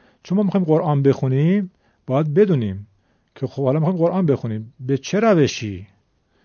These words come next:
این قضیه ترتیل که به ما دستور داده شده که قرآن رو به ترتیل بخونید چیه؟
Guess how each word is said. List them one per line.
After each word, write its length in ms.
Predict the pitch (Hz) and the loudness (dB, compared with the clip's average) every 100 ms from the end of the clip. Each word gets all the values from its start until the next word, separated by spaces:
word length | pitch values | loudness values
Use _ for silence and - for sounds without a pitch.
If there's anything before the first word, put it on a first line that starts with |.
| _ _ _ _ - | _ _ _ _ -6
این 160 | 202 | 0
قضیه 300 | 190 151 156 | 2 4 2
ترتیل 580 | 160 143 147 143 - 143 | 0 -2 -2 -2 -2 -2
که 100 | 151 | -2
به 60 | 147 | 0
ما 140 | 143 | 2
دستور 360 | 139 131 - 139 | 0 0 -2 -2
داده 160 | 135 | -2
شده 220 | 127 143 | -2 -4
که 280 | 135 147 139 - _ _ _ | 0 0 0 -4 _ _ _
قرآن 320 | 135 160 135 | -4 -2 -2
رو 60 | 135 | 0
به 100 | 127 | -2
ترتیل 580 | - 127 117 131 120 127 | -2 -4 -2 -4 -2 -4
بخونید 320 | - 143 160 | -2 -4 -4
چیه؟ 680 | - - 180 180 120 101 | -8 -8 -2 0 0 -4